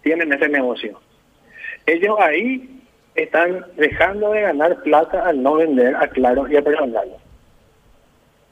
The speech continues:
Pero ellos prefieren, o sea, yo no, o sea, ¿cuál es la explicación?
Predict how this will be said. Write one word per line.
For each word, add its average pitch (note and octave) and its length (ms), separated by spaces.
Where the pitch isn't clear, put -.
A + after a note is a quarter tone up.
Pero E3 300
ellos E3 260
prefieren, F3+ 460
o - 20
sea, C#3+ 220
yo D3 120
no, F3 160
o C3 80
sea, E3 240
¿cuál F3+ 240
es F#3+ 80
la F#3+ 80
explicación? E3+ 680